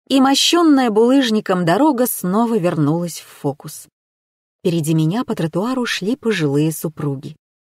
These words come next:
Они, как и все немолодые французские пары, абсолютно прелестны, сами того не сознавая.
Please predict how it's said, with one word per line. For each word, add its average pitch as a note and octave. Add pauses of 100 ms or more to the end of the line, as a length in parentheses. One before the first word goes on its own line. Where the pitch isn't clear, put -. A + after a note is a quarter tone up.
(320)
Они, E4
как B3
и A3
все G#3
немолодые F3
французские D#3
пары, A3+ (280)
абсолютно F3+
прелестны, D3+ (180)
сами D#4+
того F3+
не F#3+
сознавая. D#3+